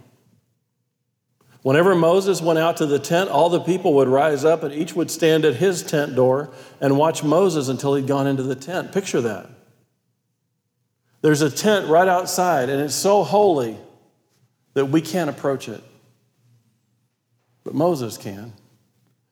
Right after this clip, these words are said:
And as Moses goes up that hill and he goes outside of the town and he goes up to that tent, they all stand in awe at their tent. And you know every one of them's going, "I wonder what that's like.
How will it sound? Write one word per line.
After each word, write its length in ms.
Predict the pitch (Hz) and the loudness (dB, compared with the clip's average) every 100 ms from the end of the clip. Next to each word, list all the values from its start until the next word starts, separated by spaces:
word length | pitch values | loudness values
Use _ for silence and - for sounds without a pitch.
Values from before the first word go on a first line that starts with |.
| _ _ | _ _
And 140 | - 147 | 0 2
as 160 | 135 | 2
Moses 460 | 143 175 202 185 139 | 2 2 4 2 0
goes 320 | 127 175 165 | 0 0 0
up 140 | 185 185 | -2 0
that 200 | 175 139 | -2 0
hill 220 | 180 165 | 0 0
and 80 | 143 | 2
he 40 | |
goes 220 | 147 135 | 0 2
outside 460 | 165 185 - 180 170 | 2 2 2 2 2
of 40 | |
the 100 | 156 | -4
town 440 | - - 180 175 131 - - | -8 -2 0 0 -4 -10 -2
and 100 | 156 | 0
he 60 | |
goes 240 | 151 156 143 | 2 2 2
up 160 | 196 | 0
to 80 | 196 | 0
that 320 | 180 185 175 | 0 0 -2
tent, 200 | - 185 | 0 0
they 120 | 170 151 | 4 4
all 180 | 185 | 4
stand 540 | 175 - 208 196 208 202 | 2 -2 -2 0 0 -2
in 240 | 190 170 | -4 -4
awe 320 | 175 175 185 | -4 -2 -2
at 260 | 185 165 135 | -4 -10 -2
their 180 | 185 175 | 0 0
tent. 520 | - 175 156 127 - - _ _ _ _ 165 | 0 -2 -2 -6 -12 -20 _ _ _ _ 2
And 120 | 170 | 4
you 140 | 196 | 4
know 300 | 196 220 196 | 4 4 4
every 240 | 202 214 190 | 4 4 4
one 180 | 180 | 4
of 100 | 185 | 2
them's 120 | 160 127 | -2 -2
going, 320 | 165 151 135 | -2 -2 -2
"I 20 | |
wonder 300 | 131 156 151 | -4 -6 -8
what 140 | 139 | -12
that's 260 | 135 123 - | -14 -18 -12
like. 240 | 123 107 | -10 -10